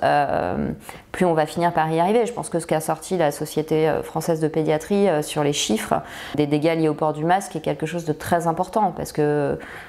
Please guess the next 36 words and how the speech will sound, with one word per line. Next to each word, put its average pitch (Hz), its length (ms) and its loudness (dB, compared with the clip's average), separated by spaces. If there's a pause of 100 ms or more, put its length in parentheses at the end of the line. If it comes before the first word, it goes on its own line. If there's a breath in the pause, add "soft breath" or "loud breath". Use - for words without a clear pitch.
(140 loud breath)
Bon, 160 160 0
à - 60 2
un - 80 4
moment 151 220 2
donné, 160 280 2
la 165 120 2
médecine, 175 360 0
c'est 170 180 0
d'abord 156 280 2
ne 165 100 0
pas 185 140 2
nuire. 190 340 2
Donc 151 220 0
là, 170 220 2
si, 170 320 0
euh, 143 400 0
s'ils 160 280 0
ne 156 60 2
veulent 156 160 4
pas 170 140 2
entendre 175 320 0
avec 156 140 2
ces 160 120 -4
chiffres 175 340 -4
sur 160 200 0
la 165 100 2
table 165 320 0 (400 loud breath)
qu'on 165 180 2
est 160 40 4
en 160 80 2
train 170 180 -2
de 165 60 2
massacrer 160 400 0
les 160 120 4
jeunes, 190 380 2 (400 loud breath)
euh, 147 680 2